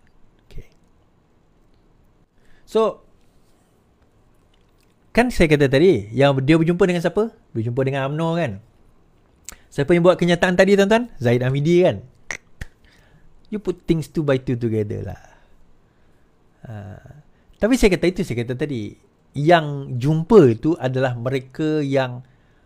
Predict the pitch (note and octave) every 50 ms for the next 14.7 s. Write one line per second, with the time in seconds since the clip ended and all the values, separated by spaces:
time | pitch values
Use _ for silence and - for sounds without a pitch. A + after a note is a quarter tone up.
0 | _ _ _ _ - A#2 A2+ A2 A2 G#2+ A2 A2+ A2 A2 A2 A2 G#2 A2+ A#2 B2
1 | A#2+ - B2+ A#2+ A2+ B2+ B2 B2 - _ _ _ _ _ _ - - D3 E3 F3
2 | F3 D3+ - - C3 - C3+ C3 C3+ B2 B2+ C3 B2 G#2+ F#2 - - _ _ _
3 | _ _ _ _ _ _ _ _ _ _ _ _ _ _ _ _ _ _ _ _
4 | _ _ - C#3+ D#3 D3+ C3+ - B2 A#2 A2 G#2+ G2 F#2+ F#2 F#2+ - A2 _ _
5 | _ _ _ _ _ _ _ _ _ _ _ _ _ _ _ _ - - G#2 -
6 | - - - - - - - _ _ - - - _ C#3 B2 - _ - B2 B2
7 | A2+ - F#2 F#2+ F#2 F#2+ G2 - - - - _ - - D#3 F3 G#3+ B3 C4+ -
8 | _ _ _ _ _ - A2 C3 B2 A#2 A2 G#2+ G2 F#2 F#2 - _ _ _ _
9 | _ _ _ _ _ _ _ _ _ _ _ _ _ _ _ _ _ _ _ _
10 | _ _ _ _ _ _ _ - A#2 B2+ C3 C#3 C#3+ D#3 D#3 D#3+ D#3+ D#3 D#3+ E3
11 | _ _ _ _ _ _ _ _ _ _ _ _ _ _ _ _ _ _ _ -
12 | - - E3+ E3+ G#3+ G#3+ A#3 B3+ A#3 A#3+ - A3 G3 F#3+ - A3 F#3+ F#3 F#3 -
13 | G#3+ F#3 - - G#3 G3+ E3+ E3 E3 E3 - F#3+ F#3 - F#3+ E3+ D#3+ D#3+ D#3 -
14 | - D#3 - - D#3+ - - E3 D3+ - - - - _